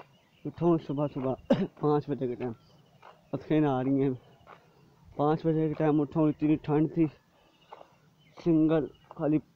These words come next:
पंखा लगा हुआ था, स्टैंड वाला, वो पंखा सुबह मैंने बंद कर दिया। ये है जी पा-, पानी है,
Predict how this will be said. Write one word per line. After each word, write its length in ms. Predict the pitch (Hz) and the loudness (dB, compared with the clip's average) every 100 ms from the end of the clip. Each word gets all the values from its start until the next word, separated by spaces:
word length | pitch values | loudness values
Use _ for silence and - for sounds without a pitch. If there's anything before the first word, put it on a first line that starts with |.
| _ - - - | _ -20 -10 0
पंखा 300 | 160 170 160 | 2 2 2
लगा 200 | 143 135 | 2 0
हुआ 140 | 127 | -2
था, 220 | 123 123 110 - - - _ _ - | -4 -8 -10 -20 -20 -20 _ _ -12
स्टैंड 280 | - 147 143 | -2 0 0
वाला, 160 | 139 | 0
वो 100 | 139 | 0
पंखा 360 | 135 147 131 156 | 0 -2 -2 -2
सुबह 220 | 147 139 | 0 0
मैंने 200 | 135 139 | 2 0
बंद 300 | 131 151 147 | 0 0 0
कर 240 | 139 127 120 | -4 -10 -10
दिया। 220 | 120 120 _ - - _ _ _ _ _ - _ _ _ _ _ - - _ _ _ _ _ - | -14 -14 _ -20 -20 _ _ _ _ _ -20 _ _ _ _ _ -20 -20 _ _ _ _ _ -10
ये 200 | 139 151 | -2 0
है 120 | 135 123 | 0 -4
जी 180 | 131 120 - - - | -8 -10 -16 -20 -8
पा-, 260 | 139 113 127 127 - | -6 -6 -8 -8 -6
पानी 300 | 151 139 147 | -2 0 0
है, 160 | 147 | 0